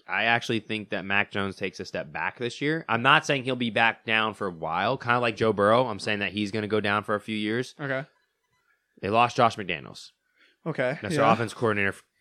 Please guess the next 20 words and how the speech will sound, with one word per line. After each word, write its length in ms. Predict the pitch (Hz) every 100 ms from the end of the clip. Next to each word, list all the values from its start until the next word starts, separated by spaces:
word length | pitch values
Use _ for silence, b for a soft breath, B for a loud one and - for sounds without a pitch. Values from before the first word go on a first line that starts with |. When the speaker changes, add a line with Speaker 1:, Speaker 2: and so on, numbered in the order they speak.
| _
Speaker 1:
fifteen 640 | _ - - 120 - 107 92
years. 300 | 78 - -
Speaker 2:
Yeah. 220 | 131 123 - _ _ -
Speaker 1:
Um, 680 | 95 98 95 92 87 85 _ _ _ _ _
now, 580 | 98 110 127 127 117 - _ _ _ _ _ _ _ _ _
now, 320 | 110 113 120
and 160 | 101 107
we've 200 | 113 117
seen 500 | - 147 147 147 139
when 280 | 120 104 -
rookie 460 | - 101 113 - 139
quarterbacks 680 | - 139 123 110 104 - -
change 300 | 110 110 113
offensive 440 | 110 113 117 117
coordinators 400 | - 120 104 101
their 100 | 95
second 360 | 87 107 - 104
year, 280 | 101 101 104
they 120 | 95
struggle. 640 | - - 98 82 - -